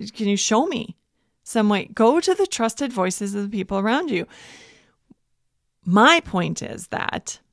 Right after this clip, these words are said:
to me, if I have to discern now and then, that is a trait of being a godly woman, a mature, godly woman. And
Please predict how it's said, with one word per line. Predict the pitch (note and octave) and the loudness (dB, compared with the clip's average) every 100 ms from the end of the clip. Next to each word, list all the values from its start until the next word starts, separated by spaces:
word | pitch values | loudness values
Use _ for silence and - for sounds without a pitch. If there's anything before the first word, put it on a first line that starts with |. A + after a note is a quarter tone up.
| _ _ _ _ _ _ _ _ _ - _ _ | _ _ _ _ _ _ _ _ _ -20 _ _
to | - A#3 | 2 4
me, | G#3+ A3+ C#4+ D4+ - | 4 2 0 -6 -6
if | F#3+ | -4
I | F#3+ | -2
have | G3 F#3+ - | -2 -4 -6
to | A3 | -6
discern | G3+ G#3+ - F3 F3 | -4 -2 -2 -2 -2
now | F3 E3+ | -2 -2
and | E3 | -2
then, | E3+ F3 F3 E3+ _ _ _ - | -2 -4 -4 -8 _ _ _ 0
that | G3 G#3 A3+ | 2 4 2
is | - G3+ G3+ F3+ - | -2 0 -2 -6 -10
a | F3+ | -8
trait | F3 - F#3+ - | -6 0 0 0
of | F3+ | -4
being | F3 F3+ | 0 0
a | F3+ | 0
godly | F3 E3 F3+ | -2 -2 -2
woman, | E3 - - - E3+ _ _ _ _ _ _ | -4 -6 -6 -8 -10 _ _ _ _ _ _
a | G#3 | 2
mature, | G3 F#3+ - G#3+ G#3+ A3 A#3 _ _ _ | 2 0 0 2 2 0 -2 _ _ _
godly | F#3 F3+ F3 F3+ E3+ - - | 2 2 2 -4 -4 -8 -4
woman. | F3+ E3 - - - - - - _ _ | -2 -2 -6 -10 -14 -20 -20 -20 _ _
And | G#3+ | -2